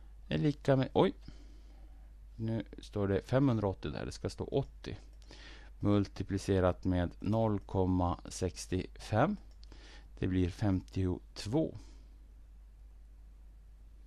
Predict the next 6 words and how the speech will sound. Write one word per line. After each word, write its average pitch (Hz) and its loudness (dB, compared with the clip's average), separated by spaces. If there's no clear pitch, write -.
Så - -4
svar, 127 6
femtiotvå 113 0
kilogram 90 2
vatten. - -2
Sådär. - 2